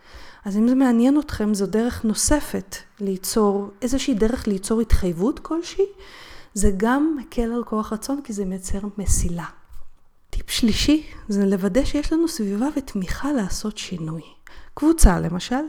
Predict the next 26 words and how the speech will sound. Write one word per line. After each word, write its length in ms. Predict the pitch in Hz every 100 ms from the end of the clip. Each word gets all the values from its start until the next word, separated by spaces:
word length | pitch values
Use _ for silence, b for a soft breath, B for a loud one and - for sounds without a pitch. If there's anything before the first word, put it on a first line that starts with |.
| 302
זה 160 | 208
סביבה 560 | 220 - 202 214 170 175 220
ותמיכה 440 | 262 254 247 185
לעשות 320 | 175 170 240
שינוי. 360 | - 349 381 190 - B B B B B B
תחשבו 280 | - - 311 440
למשל 300 | 415 - 240
על 160 | 208 196 226
אימא 240 | 277 269
אחרי 360 | - - 185 196
לידה. 440 | 180 175 165 165 - B B B
יש 100 | -
לה 60 | 294
כל 180 | - 214
כך 520 | - 277 277 - - 226
הרבה 280 | 214 190 247 247
על 160 | 226 208
הראש, 400 | 196 226 202 -
יש 140 | -
לה 60 | 240
כל 120 | 247
כך 200 | 254 240
הרבה 180 | 262 254
מעט 280 | 226 226 196
זמן 420 | 196 190 233 247
לעצמה. 640 | 190 165 - - 165 170